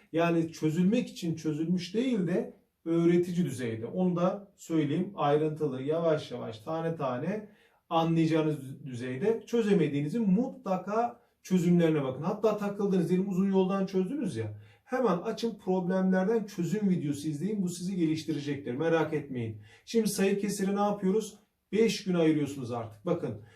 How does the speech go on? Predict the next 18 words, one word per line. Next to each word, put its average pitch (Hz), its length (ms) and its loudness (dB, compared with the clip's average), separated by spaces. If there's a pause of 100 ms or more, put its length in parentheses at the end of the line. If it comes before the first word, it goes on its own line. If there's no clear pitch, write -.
(240)
beş 202 360 2
gün 160 240 0
boyunca 170 460 4
bu 190 80 -4
kitaptan 170 840 -4
sayı 190 360 -2
kesir 190 420 -4
problemlerinde 170 800 0
ilerleyin. 147 580 2
Takıldınız, 202 680 0
video 180 220 2
çözümünüzde 156 600 -2
geç. - 640 -8
Takılma, 131 520 -6
tamam 202 360 2
mı? 113 180 -6
Beş 196 300 -4
günde 147 580 -2